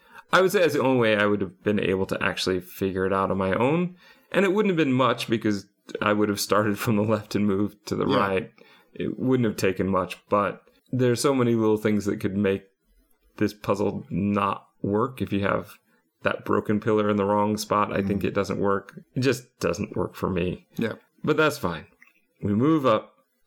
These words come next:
Speaker 1: and now we're on the next level. And I needed a walkthrough again for this one,
Speaker 2: <laughs>
Speaker 1: but it's just because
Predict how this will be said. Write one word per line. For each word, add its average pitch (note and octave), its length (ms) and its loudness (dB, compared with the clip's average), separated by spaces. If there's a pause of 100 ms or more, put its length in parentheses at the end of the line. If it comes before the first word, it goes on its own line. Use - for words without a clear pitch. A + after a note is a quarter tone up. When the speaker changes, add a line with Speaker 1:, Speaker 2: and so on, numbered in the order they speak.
(140)
Speaker 1:
and G2 160 0
now A#2 240 4
we're A2+ 140 4
on G#2+ 120 2
the G#2 80 2
next G#2 300 -2
level. F#2+ 400 -4 (260)
And G2+ 140 0
I G2 60 2
needed C#3 460 0
a - 180 -6
walkthrough G#2 380 0
again A2+ 240 0
for B2 100 -2
this C#3+ 220 0
one, C3 480 0
Speaker 2:
<laughs> A#2 40 -2
Speaker 1:
but B2 120 2
it's B2+ 100 0
just C3+ 240 -2
because A#2 220 0